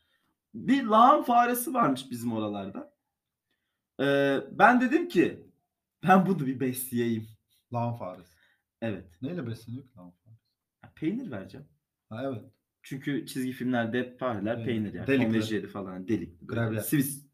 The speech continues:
Speaker 2: Gravyer
Speaker 1: Swiss
Speaker 2: yerler.
Speaker 1: Evet, öyle yani. Evet. Swiss cheese değil mi ya?
Speaker 2: Hı, gravyer.
Speaker 1: Gravyer mi? Neyse.
Speaker 2: Bilmiyorum.
Speaker 1: Ee, işte ben dedim ki bunu besleyeyim. Ama dedim ki annemden istesem annem benim ağzıma tükürür.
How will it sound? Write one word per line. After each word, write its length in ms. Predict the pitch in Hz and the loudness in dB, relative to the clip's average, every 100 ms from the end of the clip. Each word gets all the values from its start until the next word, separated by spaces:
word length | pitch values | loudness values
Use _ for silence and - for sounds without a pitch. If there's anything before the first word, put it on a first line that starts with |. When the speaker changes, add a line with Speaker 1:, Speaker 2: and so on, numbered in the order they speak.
| _ - | _ -6
Speaker 2:
Gravyer 360 | 120 135 139 131 | 0 4 4 4
Speaker 1:
Swiss 120 | 117 | 2
Speaker 2:
yerler. 200 | 95 98 | -2 -4
Speaker 1:
Evet, 220 | 131 95 98 | -2 -2 -2
öyle 260 | 113 101 | -2 0
yani. 240 | 92 - - | -4 -10 -6
Evet. 300 | 139 95 - _ _ _ _ _ _ | -4 -4 -10 _ _ _ _ _ _
Swiss 280 | - 113 110 | -12 -10 -8
cheese 240 | - 113 120 | -8 -8 -8
değil 100 | 147 | -8
mi 80 | |
ya? 220 | 104 101 107 _ _ _ _ _ _ _ 117 | -8 -10 -16 _ _ _ _ _ _ _ -8
Speaker 2:
Hı, 100 | 120 95 - | -8 -8 -8
gravyer. 380 | 107 117 117 113 - _ | -6 -6 -6 -10 -16 _
Speaker 1:
Gravyer 340 | - 113 143 156 | -2 -2 -2 -6
mi? 100 | - - | -10 0
Neyse. 340 | 208 220 - | 2 2 0
Speaker 2:
Bilmiyorum. 320 | 190 214 - - - - | 0 0 -4 -10 4 12
Speaker 1:
Ee, 400 | 226 220 226 220 - - - _ - | 12 12 12 10 -2 -18 -20 _ -8
işte 540 | - - 240 - - _ _ _ 151 | 0 6 6 4 -6 _ _ _ 8
ben 240 | 202 262 | 10 10
dedim 200 | 285 320 | 6 4
ki 120 | 233 | 4
bunu 180 | 233 240 | 4 6
besleyeyim. 540 | 220 214 - 185 143 147 | 6 6 10 12 12 6
Ama 180 | 196 | 2
dedim 220 | 277 330 - | 4 2 2
ki 180 | - | 4
annemden 680 | 175 214 240 240 233 254 254 | 8 8 8 8 6 6 6
istesem 480 | 233 - 202 254 226 | 4 2 2 2 4
annem 380 | 202 208 220 208 | 4 4 4 4
benim 240 | 214 233 | 2 4
ağzıma 400 | 214 196 190 220 | 4 4 4 -2
tükürür. 480 | - - 131 - | -4 -6 -6 -8